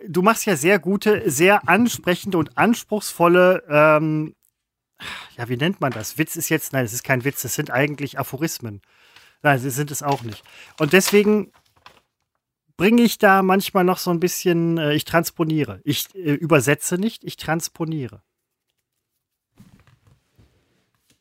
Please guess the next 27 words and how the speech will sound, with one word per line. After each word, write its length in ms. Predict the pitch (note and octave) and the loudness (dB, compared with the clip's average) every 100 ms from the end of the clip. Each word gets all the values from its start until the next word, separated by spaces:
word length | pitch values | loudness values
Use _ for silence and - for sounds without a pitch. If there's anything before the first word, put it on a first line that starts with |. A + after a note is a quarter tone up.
| - _ _ - | -20 _ _ -4
Was 140 | C#3+ | 0
wollte 160 | D3+ F#3+ | 2 2
ich 80 | E3 | 0
jetzt 140 | - | -2
eigentlich 340 | D#3 E3+ C3+ B2 | 0 -2 -2 -2
sagen? 340 | E3 C#3 F2+ _ _ _ _ _ _ - - | -4 -6 -12 _ _ _ _ _ _ -20 2
Der 100 | F#3 | 6
erweiterte 420 | F#3 G3 G3+ G3 | 6 6 4 -2
Bekanntenkreis, 720 | F3 F3+ D#3 D#3+ A#2+ A#2+ A2 | -2 -2 -2 -6 -10 -14 -8
Verwandtenkreis. 720 | - F#3 F#3 F#3 B2 A2 G2+ - _ - - - | 0 2 2 -2 -12 -14 -16 -20 _ -20 -20 -6
Äh, 140 | D3 | -2
das 160 | D#3 D3+ | 0 2
sind 120 | F3 | 2
Verwandte, 400 | D#3 B2+ D3 D3+ | 0 0 0 -2
die, 320 | B2+ C3+ C3 | -2 -2 -2
von 220 | B2 C3+ | -6 -8
denen 220 | A#2 C3 A2 | -4 -4 -4
wusste 240 | B2 B2 | -8 -10
ich 80 | - | -10
vor 400 | B2+ A#2 A2 A#2 B2 | -6 -6 -6 -10 -14
fünf 300 | - C3 - | -8 -8 -2
Jahren 220 | C#3 B2 | 0 0
gar 100 | B2+ | -2
nicht, 120 | A#2+ | -4
dass 100 | B2 | -8
sie 80 | B2+ | -10
existieren. 500 | A#2 - - G#3 A2 | -14 -14 -12 -12 -12